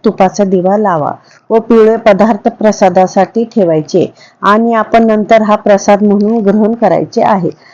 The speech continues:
असे आहे छोटे उप-, असे हे छोटे उपाय केल्याने गुरुग्रह हे नष्ट होतो आणि तुमच्या कोण-, कोणत्याही कामात अडचणी ने-, येणे हे कमी होतील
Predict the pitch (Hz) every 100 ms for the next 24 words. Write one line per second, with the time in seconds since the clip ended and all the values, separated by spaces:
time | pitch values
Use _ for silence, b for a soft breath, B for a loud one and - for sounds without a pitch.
0 | B B 202 - 254 233 220 233 226 220
1 | 190 214 208 190 _ - - 214 - 269
2 | 262 247 240 240 214 226 220 208 214 214
3 | 208 190 190 214 208 202 226 202 214 226
4 | 220 226 240 220 202 - 233 196 - 160
5 | - 202 220 254 b b b 214 208 -
6 | 220 226 208 196 - _ 220 214 214 208
7 | 220 226 196 202 - 190 175 - 190 202
8 | 202 190 185 - _ _ _ 208 220 208
9 | 208 202 233 233 226 208 233 226 185 156
10 | 139 -